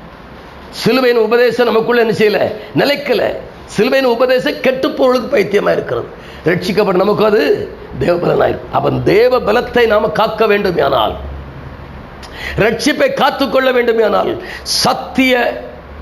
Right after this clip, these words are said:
வார்த்தை நமக்குள்ளே வந்து, கிருபை நமக்குள்ளே வந்து, நீதியாகிய ஈவின் பரிபூரணம் நமக்குள்ளே வந்து நிலைத்திருக்கும் பொழுது நாம் காக்கப்படுகிறோம். கிருபை இருந்தா போதுங்க,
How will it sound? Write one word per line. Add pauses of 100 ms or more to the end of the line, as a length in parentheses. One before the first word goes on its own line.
(360)
வார்த்தை
நமக்குள்ளே
வந்து, (840)
கிருபை
நமக்குள்ளே
வந்து, (340)
நீதியாகிய
ஈவின் (100)
பரிபூரணம்
நமக்குள்ளே
வந்து (400)
நிலைத்திருக்கும்
பொழுது (100)
நாம்
காக்கப்படுகிறோம். (1300)
கிருபை
இருந்தா (100)
போதுங்க,